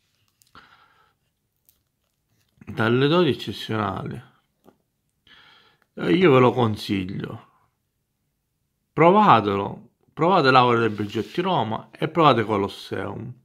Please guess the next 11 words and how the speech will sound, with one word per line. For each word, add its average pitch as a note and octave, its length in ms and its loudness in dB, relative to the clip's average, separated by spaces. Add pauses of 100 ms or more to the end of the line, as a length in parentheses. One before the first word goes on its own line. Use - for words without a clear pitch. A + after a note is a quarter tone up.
(180)
Differenze E3+ 1080 -4
minime. G#2 640 -8 (1300)
Provate C#3+ 880 4
sicuramente C#3 920 -2
Laura B2 300 2
Biagiotti, A#2+ 1000 -2 (180)
durerà A#2+ 840 2 (380)
di E3+ 340 -12
più A2 520 -2
come G#2 320 -4
profumo G2+ 960 -6